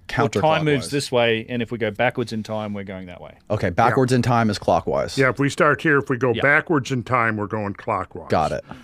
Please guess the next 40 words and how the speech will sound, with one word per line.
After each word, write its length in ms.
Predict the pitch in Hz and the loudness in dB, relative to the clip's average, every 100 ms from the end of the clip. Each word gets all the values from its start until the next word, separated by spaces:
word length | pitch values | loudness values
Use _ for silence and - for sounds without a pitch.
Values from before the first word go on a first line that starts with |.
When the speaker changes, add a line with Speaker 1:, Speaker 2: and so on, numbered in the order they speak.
| - | -10
Speaker 3:
So 160 | - 123 | -2 0
we 100 | 120 | 2
go 160 | 135 | 0
from 180 | 147 151 | 0 0
here 240 | 131 139 | 2 2
back 480 | 127 - 131 139 - - | 2 2 2 2 -2 -4
to, 380 | - 127 120 110 _ _ _ _ _ _ | 0 2 2 -2 _ _ _ _ _ _
uh, 260 | 110 110 104 | -2 -2 -2
say, 340 | - 139 127 | 0 2 2
eight 200 | 127 139 | 2 0
thousand 360 | 139 143 127 113 | 2 2 2 -2
six 280 | - 139 - | -2 -2 0
hundred 300 | 131 120 110 | 0 0 -2
and 100 | 104 | -4
forty. 600 | - 143 151 143 139 123 _ _ _ | -2 2 4 4 0 -2 _ _ _
We 100 | 120 | -2
had 160 | 113 131 | 2 2
a 60 | 104 | 2
Heinrich 420 | 135 120 113 - | 0 0 -2 -2
event, 500 | 110 104 101 101 - _ _ _ _ _ - | -4 -4 -8 -12 -20 _ _ _ _ _ -4
um, 400 | 110 110 98 - _ - | 0 0 -2 -8 _ -6
again, 380 | 120 131 120 110 _ - | -2 2 0 -2 _ -2
at 200 | 127 - | -2 -2
time 260 | 120 120 104 | 0 0 -2
seven. 460 | - 139 117 90 | -2 0 0 -2
So 160 | - 120 | -4 -2
it's 160 | 104 - | -2 -2
sixty 320 | 151 - 143 | -4 -2 -2
thousand 400 | - 127 117 113 | 2 2 0 -4
four 180 | - 123 | -2 0
hundred 280 | 131 117 113 | 0 0 0
eighty 220 | 120 113 | -2 -2
years 340 | 117 131 107 | 0 0 0
ago, 300 | 120 101 95 | -6 -6 -6
there 100 | 113 104 | -4 -4
was 120 | 98 | -4
an 80 | 104 | -8
event. 520 | 92 113 104 - - _ _ _ _ - | -4 -4 -6 -10 -20 _ _ _ _ -4
And 100 | 123 | -2
again, 400 | 123 117 156 110 | 0 2 0 -2